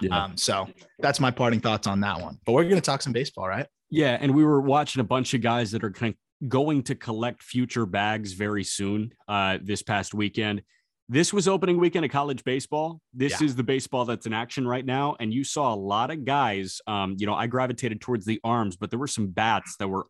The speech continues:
Speaker 1: undeniably good this weekend. I wanna start with the bats,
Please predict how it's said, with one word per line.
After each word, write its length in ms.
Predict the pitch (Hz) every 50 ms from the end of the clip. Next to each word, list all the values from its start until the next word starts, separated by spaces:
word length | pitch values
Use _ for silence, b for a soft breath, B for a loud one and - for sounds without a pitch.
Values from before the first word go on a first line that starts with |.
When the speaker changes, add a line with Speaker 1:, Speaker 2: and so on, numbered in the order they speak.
| -
Speaker 1:
undeniably 920 | 120 123 123 127 110 113 101 101 101 101 104 104 107 107 104 98 101 101 95
good 360 | 92 95 101 101 107 120 143 - _ _ _ _ _ _ _
this 240 | - 131 139 135 -
weekend. 380 | 147 151 139 - 156 151 147 -
I 60 | 131
wanna 140 | 123 117 104
start 420 | - - - - 135 135 151 -
with 120 | 160 147 -
the 80 | -
bats, 680 | 107 - - 120 110 107 127 143 - - - - - -